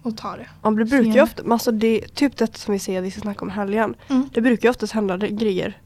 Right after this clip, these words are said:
Speaker 1: Ja.
Speaker 2: på helgerna som är så här, då har vi säkert ett ämne att prata om, liksom.
Speaker 1: Mm.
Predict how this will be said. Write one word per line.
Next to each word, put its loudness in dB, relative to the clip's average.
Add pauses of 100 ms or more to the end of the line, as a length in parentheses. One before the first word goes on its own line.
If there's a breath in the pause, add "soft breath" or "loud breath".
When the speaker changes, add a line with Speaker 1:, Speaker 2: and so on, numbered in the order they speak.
(240)
Speaker 1:
Ja. 0
Speaker 2:
på 2
helgerna 0
som -4
är -2
så -6
här, -6 (260 loud breath)
då 6
har 8
vi 4
säkert 0
ett -4
ämne 0
att -10
prata -6
om, -4
liksom. -10 (140)
Speaker 1:
Mm. 4